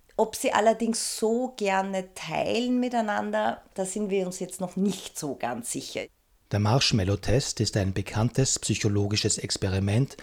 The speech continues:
Speaker 2: das Walter Mischel zum ersten Mal in den neunzehnhundertsechziger Jahren durchgeführt hat.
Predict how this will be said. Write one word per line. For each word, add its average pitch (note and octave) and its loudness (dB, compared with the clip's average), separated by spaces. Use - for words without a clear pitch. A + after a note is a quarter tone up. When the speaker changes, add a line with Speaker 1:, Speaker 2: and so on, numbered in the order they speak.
Speaker 2:
das - 2
Walter A#2+ 8
Mischel G#2+ 4
zum G#2+ -4
ersten B2+ 2
Mal G2+ 4
in A#2+ 2
den A2 2
neunzehnhundertsechziger A2 2
Jahren F2+ 0
durchgeführt F2+ -4
hat. - -12